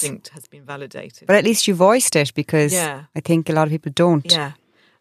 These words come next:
Speaker 1: It was, it was a very intense piece of theatre. It
Speaker 2: Mm.
Speaker 1: really was. And it was a lot for an audience to take in. There
Speaker 2: Mm.
Speaker 1: was very little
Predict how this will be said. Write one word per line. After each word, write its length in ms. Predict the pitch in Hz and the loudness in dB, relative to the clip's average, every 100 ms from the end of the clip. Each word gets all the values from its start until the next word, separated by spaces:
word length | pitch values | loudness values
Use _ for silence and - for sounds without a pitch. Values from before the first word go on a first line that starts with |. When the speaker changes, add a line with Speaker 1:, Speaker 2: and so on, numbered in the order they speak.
| _ | _
Speaker 1:
It 120 | 190 196 | -8 -6
was, 180 | 185 - - | -6 -6 -4
it 40 | |
was 140 | 196 180 | -2 0
a 80 | 170 | -2
very 500 | 151 202 233 247 165 | 0 2 2 2 2
intense 500 | 160 - 165 - - | -2 -6 -14 -16 -20
piece 300 | - 135 - | -16 -10 -10
of 80 | |
theatre. 400 | - 226 254 - | -8 -12 -12 -14
It 180 | 151 - | -8 0
Speaker 2:
Mm. 120 | 156 | 4
Speaker 1:
really 240 | 180 220 202 | 4 4 0
was. 240 | 220 175 | -4 -4
And 80 | 170 | -4
it 40 | |
was 120 | - 202 | -8 -10
a 40 | |
lot 340 | 190 196 247 - | -10 -6 -6 -8
for 140 | 262 | -14
an 60 | 240 | -12
audience 340 | 247 240 - | -12 -14 -18
to 100 | - | -18
take 380 | - 202 180 - | -20 -18 -18 -6
in. 220 | 233 143 | -4 0
There 120 | 147 | 2
Speaker 2:
Mm. 40 | 135 | 2
Speaker 1:
was 160 | 131 - - | 0 -4 -2
very 240 | 220 247 | 2 2
little 380 | 214 208 190 | 2 0 -2